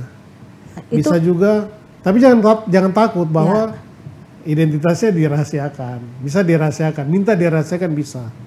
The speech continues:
Speaker 1: Oh, ada, ada
Speaker 2: Begitu.
Speaker 1: s-, bi-, bisa
Speaker 2: Ada juga seperti itu.
Speaker 1: kayak
Speaker 2: Nah, contoh saya
Speaker 1: whistleblower
Speaker 2: misalnya,
Speaker 1: gitu ya?
Speaker 2: "Ibu, ini saya punya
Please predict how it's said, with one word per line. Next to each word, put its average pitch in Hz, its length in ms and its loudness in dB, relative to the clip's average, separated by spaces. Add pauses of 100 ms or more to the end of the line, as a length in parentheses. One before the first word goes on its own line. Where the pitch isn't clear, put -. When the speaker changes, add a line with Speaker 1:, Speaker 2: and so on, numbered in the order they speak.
(340)
Speaker 1:
Oh, 233 160 -6
ada, 202 320 -4
ada 190 560 -4
Speaker 2:
Begitu. - 160 -12
Speaker 1:
s-, 120 160 -14
bi-, 208 240 -8
bisa 190 400 -4
Speaker 2:
Ada 160 80 0
juga 170 180 2
seperti 143 380 -10
itu. 143 160 -12 (400)
Speaker 1:
kayak 190 160 -2
Speaker 2:
Nah, 196 80 2
contoh 190 240 6
saya 214 160 8
Speaker 1:
whistleblower 220 80 8 (160)
Speaker 2:
misalnya, 220 160 6
Speaker 1:
gitu 196 80 2
ya? 185 160 -2 (560)
Speaker 2:
"Ibu, 170 320 2
ini 202 160 2
saya 202 160 0
punya 170 240 0